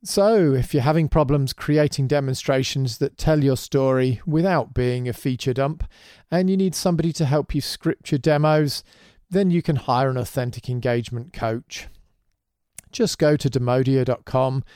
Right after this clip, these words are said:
to hire a coach that will show you how to increase the effectiveness of your product demos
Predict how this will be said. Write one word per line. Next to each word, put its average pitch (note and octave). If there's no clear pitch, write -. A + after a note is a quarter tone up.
to D3+
hire A3
a D#3
coach -
that -
will C3+
show C3
you B2
how B2+
to C3+
increase C3
the B2
effectiveness B2
of A2+
your D3
product C#3+
demos C#3+